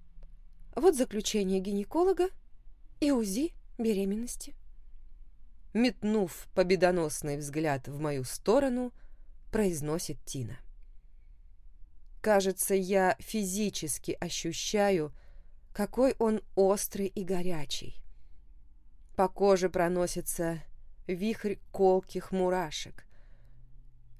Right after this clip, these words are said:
Лев хватает бумаги из её рук — и прилипает к ним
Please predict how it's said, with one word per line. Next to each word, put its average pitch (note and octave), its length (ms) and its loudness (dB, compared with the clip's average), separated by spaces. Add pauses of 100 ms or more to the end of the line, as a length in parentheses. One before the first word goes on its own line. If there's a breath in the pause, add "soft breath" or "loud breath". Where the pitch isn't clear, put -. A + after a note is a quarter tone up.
Лев C#4+ 240 4
хватает G3 600 4
бумаги G3 520 2
из G3+ 220 -4
её G3 340 2
рук — G3 400 0 (760)
и G#3+ 100 2
прилипает G3 760 4
к - 100 -10
ним E3+ 320 -2